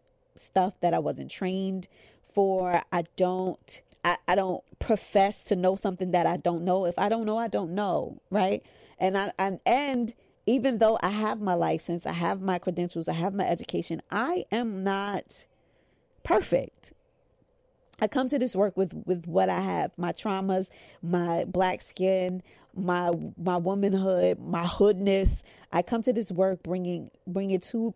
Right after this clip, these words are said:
it everything that I am. And so for cl-, a lot of clients or some clients, you know, I'm not the perfect clinician for them. And I get that. And I allow my clients to have the space to choose the,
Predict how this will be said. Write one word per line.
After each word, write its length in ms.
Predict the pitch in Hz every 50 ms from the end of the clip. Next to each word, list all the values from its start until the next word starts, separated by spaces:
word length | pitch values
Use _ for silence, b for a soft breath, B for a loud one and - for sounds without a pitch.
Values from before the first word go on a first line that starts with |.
| - _ _
it 360 | - 196 180 - - - - - _ -
everything 440 | 160 185 185 190 185 - 196 190 170
that 120 | 175 165
I 140 | 160 160 160
am. 280 | 170 196 214 208 175
And 160 | 170 170 170 -
so 240 | - 180 170 - B B B B B B _
for 120 | - 214 208 -
cl-, 180 | - - - -
a 80 | - 202
lot 200 | 202 208 208 214
of 60 | 208
clients 400 | - - 220 208 208 208 214 -
or 80 | 175 170
some 200 | - - 196 196
clients, 560 | - 202 190 185 185 190 196 196 185 - - - - -
you 140 | - 208
know, 200 | 202 190 185 170 - - -
I'm 400 | 170 175 196 214 220 220 208 196
not 400 | 202 190 180 170 - - - - _ -
the 260 | 202 175 - 190 180
perfect 460 | 180 - - 226 220 - - 180 -
clinician 440 | - - 185 185 214 - - 220 196
for 180 | - - 156 143
them. 260 | 135 143 - - - - _ _ _ _ _ _ _ _ _ _ _ _ _ -
And 180 | - 202 185 180
I 60 | 180
get 260 | 165 - 302 302 _
that. 260 | - 143 - - - - B B B B B B B B B B -
And 160 | 185 180 170
I 160 | 165 175 190
allow 380 | 190 190 185 190 190 185 185 185
my 220 | - 175 180 175
clients 460 | 175 - 196 180 175 175 170 156 -
to 60 | - 180
have 160 | 175 165 151
the 60 | 165
space 380 | - - - 185 175 165 175 -
to 140 | - -
choose 340 | - - - 202 196 180 160
the, 140 | - 175 165